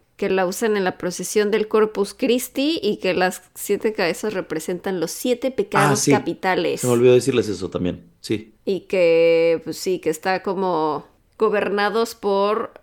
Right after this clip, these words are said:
Speaker 1: eh, la fe. O sea, que
Speaker 2: ¿Ves lo que
Speaker 1: al
Speaker 2: te
Speaker 1: final
Speaker 2: digo? O
Speaker 1: están
Speaker 2: sea, probablemente esta historia nace o se origina ahí en la Tarasca española y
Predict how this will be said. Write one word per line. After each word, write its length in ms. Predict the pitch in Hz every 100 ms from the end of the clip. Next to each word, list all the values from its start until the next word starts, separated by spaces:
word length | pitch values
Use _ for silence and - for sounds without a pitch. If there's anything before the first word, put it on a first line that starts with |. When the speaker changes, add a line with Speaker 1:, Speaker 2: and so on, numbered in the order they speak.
| _
Speaker 1:
eh, 480 | 190 180 175 170 165
la 120 | 175
fe. 460 | - - 202 180 - _ _
O 40 |
sea, 200 | - - 139
que 80 | 123
Speaker 2:
¿Ves 200 | 131 135
lo 80 | 165
que 60 |
Speaker 1:
al 60 | -
Speaker 2:
te 60 | 123
Speaker 1:
final 80 | 120
Speaker 2:
digo? 100 | 131
O 40 | 160
Speaker 1:
están 180 | 160 101
Speaker 2:
sea, 60 | 110
probablemente 680 | 120 135 208 208 175 147
esta 160 | 165 165
historia 380 | 143 143 123 123
nace 640 | 110 113 143 - - 92 -
o 100 | 104
se 100 | 104
origina 560 | 98 - 139 139 143 -
ahí 360 | 90 95 98
en 100 | 98
la 140 | 92 -
Tarasca 340 | 92 92 -
española 580 | - 139 123 92 90 - -
y 560 | 113 107 104 101 104